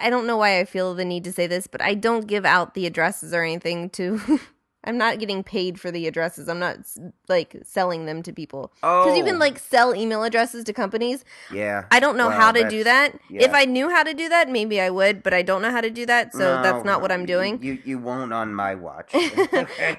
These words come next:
Speaker 1: I'm
Speaker 2: It's
Speaker 1: only,
Speaker 2: at least, uh,
Speaker 1: the
Speaker 2: uh,
Speaker 1: only
Speaker 2: yeah.
Speaker 1: reason why we do these love letters from Cap, and I ask that you sign up to do 'em, is that we just have a connection to you, that John writes something specifically to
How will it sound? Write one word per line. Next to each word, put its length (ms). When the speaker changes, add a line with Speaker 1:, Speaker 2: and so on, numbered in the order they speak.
Speaker 1:
I'm 180
Speaker 2:
It's 80
Speaker 1:
only, 240
Speaker 2:
at 160
least, 260
uh, 220
Speaker 1:
the 120
Speaker 2:
uh, 40
Speaker 1:
only 220
Speaker 2:
yeah. 80
Speaker 1:
reason 360
why 300
we 180
do 180
these 160
love 180
letters 340
from 120
Cap, 260
and 100
I 140
ask 420
that 220
you 140
sign 260
up 140
to 100
do 160
'em, 160
is 160
that 240
we 100
just 320
have 320
a 60
connection 520
to 100
you, 140
that 180
John 480
writes 340
something 420
specifically 720
to 460